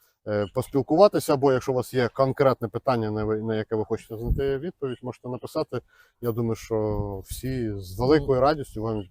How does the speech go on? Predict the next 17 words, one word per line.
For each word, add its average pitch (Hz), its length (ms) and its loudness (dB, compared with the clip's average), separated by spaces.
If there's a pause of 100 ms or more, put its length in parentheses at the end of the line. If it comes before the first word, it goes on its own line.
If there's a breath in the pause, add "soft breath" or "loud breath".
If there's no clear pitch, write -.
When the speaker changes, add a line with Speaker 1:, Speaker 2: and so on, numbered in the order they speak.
(380)
Speaker 1:
нададуть 104 460 -4
Speaker 2:
М, 120 40 -6
Speaker 1:
якісь 113 180 -8
Speaker 2:
да. 113 100 -2
Speaker 1:
поради. 92 360 -4
Speaker 2:
І 127 340 -6
є 156 160 2
люди 131 600 2
із, 117 260 -8
не 123 240 -8
тільки 123 240 -10
з 120 60 -10
Вінниці, 151 500 -4 (800 soft breath)
з 120 120 -8
різних, 135 560 -2
е, 120 440 0
скажімо, 120 380 -2